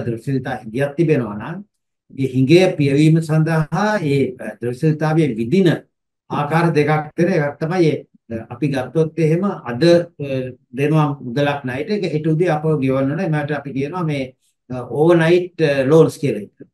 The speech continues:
එහෙම නැත්නම්, අ, අ, තියෙනවා මේ කාලීන, අ, අ, ණය දෙනවා. ඒකට අපි තුන් සතියකින් කපයි කල් පිරෙන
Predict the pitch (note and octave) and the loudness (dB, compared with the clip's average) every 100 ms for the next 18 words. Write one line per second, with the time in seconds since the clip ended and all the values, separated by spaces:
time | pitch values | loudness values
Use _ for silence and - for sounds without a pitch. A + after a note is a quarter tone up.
0 | _ _ _ _ C#3 C#3 C#3+ - F#3 G3+ | _ _ _ _ -2 0 0 0 2 2
1 | F#3 D#3+ C3+ - - _ - B2 A#2 - | 4 2 0 -4 -12 _ -14 -10 -10 -4
2 | C#3+ D#3+ F3 F3+ D3 B2+ - C3 C3+ E3+ | 2 4 4 2 0 -2 -6 -2 6 6
3 | F3 E3+ D#3 - C#3 C3+ C3 C3+ - _ | 8 4 0 -6 -8 -6 -6 -8 -12 _
4 | C#3 C3 B2+ C3 D3 C#3 D3 G#3 F3 E3 | -8 -6 -6 -4 -2 0 -2 -2 -2 -2
5 | D3+ - B2+ D3+ D3+ C3 - G3 F3+ E3+ | -4 -8 -8 -4 -4 -4 -6 -2 0 0
6 | F3 E3 E3 D#3 D3+ D#3+ D#3 | -2 -4 -4 -2 -2 -2 -2